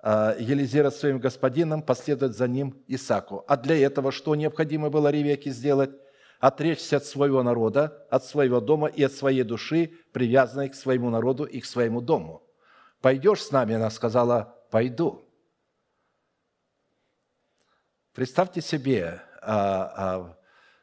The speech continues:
а, девушку, которая любит, а, сильно своих родителей.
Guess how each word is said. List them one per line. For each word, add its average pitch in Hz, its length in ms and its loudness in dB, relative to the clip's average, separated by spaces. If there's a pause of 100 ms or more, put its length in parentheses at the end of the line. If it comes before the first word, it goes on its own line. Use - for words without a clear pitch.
(140)
а, 92 140 -12
девушку, 101 800 -2 (440)
которая 127 800 0
любит, 135 680 -2
а, 110 320 -2
сильно 147 720 -4
своих 120 640 -6 (220)
родителей. 110 840 -6